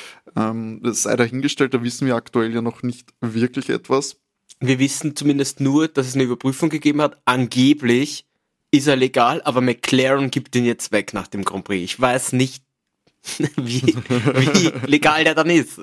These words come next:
Speaker 2: Weil warum sollst du freiwillig auf was Legales verzichten, was dir ja offensichtlich einen Zeitvorsprung gibt?
Speaker 1: Das ist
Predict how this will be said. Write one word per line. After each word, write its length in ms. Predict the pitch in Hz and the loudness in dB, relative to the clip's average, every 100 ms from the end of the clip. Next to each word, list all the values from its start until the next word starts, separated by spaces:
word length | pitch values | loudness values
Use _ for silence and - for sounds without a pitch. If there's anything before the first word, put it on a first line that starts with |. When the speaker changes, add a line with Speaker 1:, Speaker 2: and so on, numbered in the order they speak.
| - | -18
Speaker 2:
Weil 440 | 117 131 123 113 | -2 0 2 2
warum 320 | 127 131 147 | 2 2 0
sollst 320 | 147 139 - | 0 0 0
du 60 | 135 | -6
freiwillig 800 | - 110 113 135 127 - 147 - _ - | -2 0 0 0 0 0 -2 -6 _ -8
auf 80 | 117 | -4
was 120 | 120 | 0
Legales 340 | 127 139 139 | 2 2 0
verzichten, 480 | - 127 151 147 - | -2 -2 -2 -2 0
was 160 | 120 110 | 0 2
dir 100 | 123 | 0
ja 120 | 117 - | 0 0
offensichtlich 800 | 135 131 117 165 - 120 131 - _ - | -2 0 0 -2 0 0 0 -8 _ -14
einen 100 | 113 | 0
Zeitvorsprung 800 | 120 131 - 101 101 - 104 | 2 0 0 -2 -2 -4 -8
gibt? 300 | 98 101 _ _ _ _ _ - - | -6 -8 _ _ _ _ _ -20 -6
Speaker 1:
Das 180 | - 123 | 0 2
ist 240 | 156 151 | 0 -4